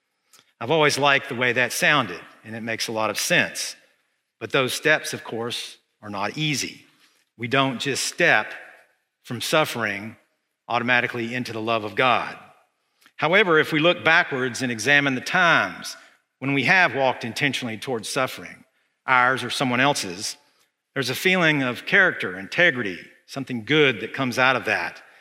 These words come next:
and develops within us. Now, that's not to say that suffering in and of itself is good, or that God actually desires our suffering or enjoys it somehow.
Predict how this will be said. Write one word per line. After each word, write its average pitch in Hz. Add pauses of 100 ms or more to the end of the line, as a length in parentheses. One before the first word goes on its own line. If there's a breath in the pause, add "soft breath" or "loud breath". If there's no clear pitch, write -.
(180 soft breath)
and 107
develops 117
within 123
us. - (800)
Now, 113
that's 143
not 143
to 139
say 147
that 131
suffering 139
in 139
and 135
of 127
itself 123
is 110
good, 107 (680)
or 123
that 110
God 113
actually 104 (240)
desires 110
our 98
suffering -
or 101
enjoys 107
it 95
somehow. 90